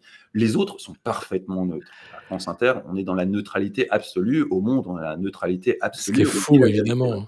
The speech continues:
Speaker 2: Ouais.
Speaker 1: Évidemment, totalement faux.
Speaker 2: Ouais.
Speaker 1: Euh, mais dans des pays comme la France, aux États-Unis, où le, la confiance envers le journalisme est la plus basse de la planète,
Speaker 2: Hmm.
Speaker 1: on peut très bien remplacer ça par de l'I A. Oui, il y a des biais. Mais le, le biais de l'I A, tu le connais.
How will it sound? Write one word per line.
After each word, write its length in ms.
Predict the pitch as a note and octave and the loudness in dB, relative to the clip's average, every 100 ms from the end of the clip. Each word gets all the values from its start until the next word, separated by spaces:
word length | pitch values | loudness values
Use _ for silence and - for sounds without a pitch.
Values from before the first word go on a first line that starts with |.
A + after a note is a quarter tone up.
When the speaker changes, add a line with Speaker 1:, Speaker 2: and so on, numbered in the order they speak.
| - E3+ | -12 -8
Speaker 2:
Ouais. 220 | G#2 F#2+ F#2+ G2 | -6 -8 -10 -6
Speaker 1:
Évidemment, 300 | F#2+ G2+ B2 | 0 2 2
totalement 420 | F#2+ G2 G2+ A2 | -2 0 0 0
faux. 260 | - A#2+ - - - | 0 -2 -2 -12 -10
Speaker 2:
Ouais. 140 | G2+ F#2 | -4 0
Speaker 1:
Euh, 720 | G2+ F#2+ G2 G2 E2 - D2+ _ | 4 6 6 2 0 -6 -14 _
mais 220 | A2 A#2 G2+ | 2 4 4
dans 240 | A2 D3+ | 2 6
des 120 | F3 | 6
pays 160 | F3+ F3+ | 6 2
comme 160 | A2+ G#2+ | 2 2
la 100 | G#2+ | 0
France, 360 | - B2 - | -4 -8 -4
aux 60 | F2+ | -4
États-Unis, 640 | E2 F#2 F#2+ G#2 A2 G#2+ - | -2 -4 -2 -2 -2 -4 -10
où 120 | F2+ | -8
le, 220 | D2+ C#2+ - | -4 -4 -6
la 100 | - | -12
confiance 720 | - F#2+ - G#2 G#2 - - _ - | -8 -12 -6 -6 -6 -12 -20 _ -16
envers 260 | E2 F2 | -4 0
le 80 | F2+ | 0
journalisme 480 | F2 F2+ F#2+ A2 F2+ | 0 0 2 0 -4
est 60 | |
la 100 | D2 | -8
plus 160 | - F#2 | -10 -6
basse 220 | F2+ F#2 | -4 -2
de 60 | - | -4
la 80 | - | -10
planète, 420 | - G2+ A3+ - _ _ _ | -8 -8 -8 -10 _ _ _
Speaker 2:
Hmm. 220 | A2+ G2+ G2 | 0 0 -2
Speaker 1:
on 20 | |
peut 140 | - - | -6 -4
très 100 | A#2+ | 0
bien 140 | A#2+ A#2+ | 2 2
remplacer 340 | G#2 F#2 - | 0 -4 -4
ça 140 | G2+ | -4
par 160 | G2+ F#2+ | -2 -2
de 80 | G#2+ | 0
l'I 160 | D#3+ | 0
A. 160 | A3+ B2+ G#2+ | -2 -2 0
Oui, 100 | G#3 | 2
il 100 | A#2 | 4
y 40 | |
a 40 | |
des 120 | F#2 A#2 | 2 2
biais. 260 | G#3+ G3+ - _ - | -2 -4 -10 _ 0
Mais 100 | C3 | 4
le, 120 | C3 | 4
le 140 | C3+ | 4
biais 160 | C#3 G3+ | 2 0
de 40 | |
l'I 140 | C3 C3+ | 0 -2
A, 60 | |
tu 140 | - F#2 | -2 -8
le 100 | - | -8
connais. 380 | - D3+ C#3+ | -10 -14 -14